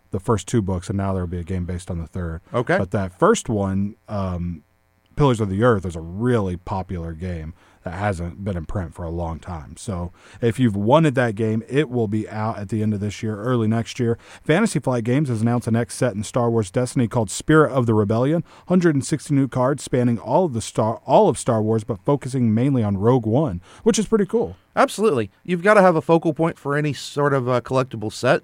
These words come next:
Speaker 1: Yeah.
Speaker 2: It might as well be something that's fairly current.
Speaker 1: And popular.
Speaker 2: And popular, of, of course. Um, the
Speaker 1: Surprised
Speaker 2: fact
Speaker 1: they didn't call it Rogue One.
Speaker 2: I'm glad they didn't,
Speaker 1: Yeah.
Speaker 2: honestly. Um, have a little bit of creativity. Uh, you know, this is obviously the source,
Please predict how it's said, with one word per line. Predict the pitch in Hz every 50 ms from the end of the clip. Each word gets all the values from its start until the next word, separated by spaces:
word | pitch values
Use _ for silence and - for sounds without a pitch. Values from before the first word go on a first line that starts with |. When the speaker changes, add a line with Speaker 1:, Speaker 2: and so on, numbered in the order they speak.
| _ _
Speaker 1:
Yeah. | - 160 170 - -
Speaker 2:
It | - -
might | 139 156 165 170
as | 165 143
well | 123 151 151
be | 139 135 143 139 139 135
something | 120 - - 143 131 139 135 131
that's | 123 113 -
fairly | - - 127 123 117 110 107
current. | - - 101 98 113 - - _ _ _ _
Speaker 1:
And | - 104 104 92 85 80 82 - _ _ _ _ -
popular. | - 98 113 - - 147 147
Speaker 2:
And | 123 120 -
popular, | 113 117 135 143 147 110 98 98
of, | 101 104 -
of | - 98 98 -
course. | - - 92 110 165 - - - _ _ _ _ _ _ _ _
Um, | - 123 135 131 127 120 117 113 110 104 98 _ _ _ _ _ _ _ _ _
the | 123 143
Speaker 1:
Surprised | 160 - 160 147 113 104
Speaker 2:
fact |
Speaker 1:
they | 120 107 98
didn't | 80 85
call | - - 117 123 127 101
it | 85
Rogue | 76 95 101 101 95 82
One. | 90 87 90 87 85 87 90 92 - _ _ _ _ -
Speaker 2:
I'm | 156 151
glad | 139 151 156 143
they | 113 117
didn't, | 92 - 127 117 87 85 - - _
Speaker 1:
Yeah. | 110 95 85 82 80 - _
Speaker 2:
honestly. | - 110 107 107 104 92 - - 92 90 85 87 _ _ _ _ _ _ _ _
Um, | 110 110 110 107 104
have | 101 123 131 123
a | 123
little | 117 117 131 131 123 117
bit | 113 113
of | 104 101 -
creativity. | - - 113 110 107 101 - 110 104 98 98 98 110 110 98 - - - -
Uh, | 95 104 101 92
you | 101 113 123 120
know, | 104 98
this | 90 104 139 143 -
is | 127 120
obviously | 123 120 113 117 - - 117
the | 107 110
source, | 104 - 113 113 110 107 - -